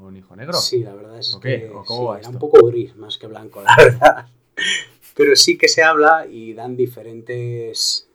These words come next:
Speaker 2: diferentes pistas y hablan como que se parecen, que los dos tienen un tono de voz, que el padre de Bruno Mars estaba en el entierro de Michael Jackson, una serie de cosas que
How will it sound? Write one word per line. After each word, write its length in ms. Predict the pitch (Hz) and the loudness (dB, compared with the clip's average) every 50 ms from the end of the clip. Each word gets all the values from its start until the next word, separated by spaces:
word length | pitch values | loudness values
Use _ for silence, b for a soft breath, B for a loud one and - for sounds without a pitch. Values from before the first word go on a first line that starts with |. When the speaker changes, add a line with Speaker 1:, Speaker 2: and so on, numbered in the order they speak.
| _ _ _ _ _ | _ _ _ _ _
Speaker 2:
diferentes 500 | _ - 107 - 117 110 113 117 123 120 - | _ -20 -20 -20 -20 -20 -16 -10 -8 -8 -6
pistas 720 | - 143 139 - - - 131 120 120 123 123 - - b b b b b b b b b b b b _ _ _ | -4 -2 -2 -2 0 -2 -4 -4 -2 0 0 0 0 b b b b b b b b b b b b _ _ _
y 160 | 110 107 104 | -20 -20 -18
hablan 360 | 113 120 120 120 123 131 127 | -16 -12 -6 -2 -2 0 0
como 260 | - 123 120 120 113 | -2 -4 -8 -12 -10
que 100 | - - | -8 -6
se 140 | - - 120 120 | -6 -6 -6 -8
parecen, 840 | - - - 135 151 147 - 147 135 131 131 131 127 127 131 123 | -12 -8 -4 -4 -4 -4 -4 -6 -4 -2 0 0 0 -2 -2 -6
que 100 | 120 127 | -10 -10
los 160 | 120 120 113 120 | -10 -10 -10 -12
dos 160 | 120 107 - | -14 -16 -16
tienen 200 | - 117 113 113 | -16 -16 -16 -16
un 180 | 110 113 113 113 | -18 -18 -20 -20
tono 280 | - 113 110 107 101 | -20 -20 -18 -18 -16
de 140 | 98 98 101 | -16 -16 -6
voz, 720 | 98 127 156 156 147 143 139 135 135 131 - _ _ _ _ _ _ _ _ | 0 2 4 4 4 4 2 0 0 -2 -6 _ _ _ _ _ _ _ _
que 260 | _ - 123 117 117 120 | _ -14 -12 -12 -10 -8
el 160 | 120 120 123 | -8 -8 -10
padre 460 | - _ - 135 143 143 139 135 135 | -2 _ 6 6 6 6 4 2 2
de 120 | 127 123 | 2 2
Bruno 300 | 120 123 127 127 131 123 | 0 -2 0 0 0 0
Mars 380 | 120 127 127 123 120 120 - - | -2 -6 -8 -10 -8 -8 -10 -10
estaba 360 | - - - 127 117 117 117 | -10 -12 -12 -14 -16 -14 -16
en 80 | 120 117 | -18 -18
el 120 | 117 117 | -18 -18
entierro 600 | 117 113 113 104 - 127 135 127 120 117 107 - _ _ _ _ _ _ _ _ _ _ _ _ - | -18 -20 -20 -8 -4 -2 -2 -2 -2 -6 -12 -20 _ _ _ _ _ _ _ _ _ _ _ _ -18
de 120 | 117 117 | -18 -16
Michael 360 | 110 117 110 - 107 104 110 | -16 -18 -20 -20 -20 -18 -12
Jackson, 580 | 123 143 151 147 - - 135 127 127 127 123 123 b b b b b b _ | -10 -4 0 0 0 2 2 2 2 0 0 -4 b b b b b b _
una 100 | - 131 | -10 -8
serie 220 | - - 202 127 123 | 0 2 2 2 2
de 40 | 120 | 0
cosas 300 | 123 117 135 135 - - | -6 -14 -10 -10 -10 -10
que 360 | - 123 113 110 113 107 | -10 -14 -18 -18 -20 -20